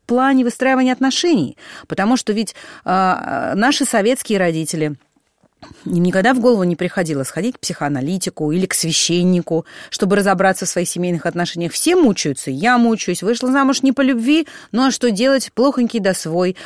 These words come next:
А, а, будем так жить и мучиться, и вот продолжаем жить и мучиться. А чему мы научим своих детей?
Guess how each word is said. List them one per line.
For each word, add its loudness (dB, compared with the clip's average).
А, 2
а, -4
будем 2
так 2
жить -2
и 0
мучиться, 0
и -4
вот -2
продолжаем -2
жить -4
и -2
мучиться. -4
А -2
чему 0
мы 0
научим -4
своих -8
детей? -12